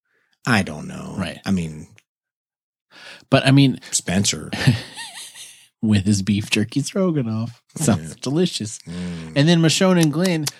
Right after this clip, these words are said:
Speaker 2: apparently they've lost all their skills. They've gotten soft behind these walls because they walk fifty steps and they get ambushed.
Speaker 1: Which, not only have they lost their skills, but apparently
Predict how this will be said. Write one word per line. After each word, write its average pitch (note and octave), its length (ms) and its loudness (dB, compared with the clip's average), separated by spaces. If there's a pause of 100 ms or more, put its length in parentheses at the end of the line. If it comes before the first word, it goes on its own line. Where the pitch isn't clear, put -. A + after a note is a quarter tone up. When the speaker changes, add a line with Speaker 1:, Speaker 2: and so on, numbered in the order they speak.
(160)
Speaker 2:
apparently F#3 400 2
they've D3 260 2
lost C3+ 320 0
all B2+ 120 -2
their A#2 180 -2
skills. C3+ 380 0
They've B2+ 120 4
gotten E3 300 2
soft D3 340 6
behind A#2+ 400 2
these A2 220 0
walls A2 640 2 (420)
because A#2 680 0
they B2 180 2
walk A#2+ 500 0 (440)
fifty A#2 300 -2
steps - 680 -2 (180)
and A#2+ 280 6
they C3 180 8
get A#2+ 540 0
ambushed. G#2 600 0 (640)
Speaker 1:
Which, B2 680 0 (800)
not D3+ 240 2
only C3+ 180 4
have G#2 100 0
they G2+ 120 0
lost F#2+ 380 -2
their G2+ 180 -2
skills, F2 500 -4
but G2+ 120 -6
apparently A2+ 680 2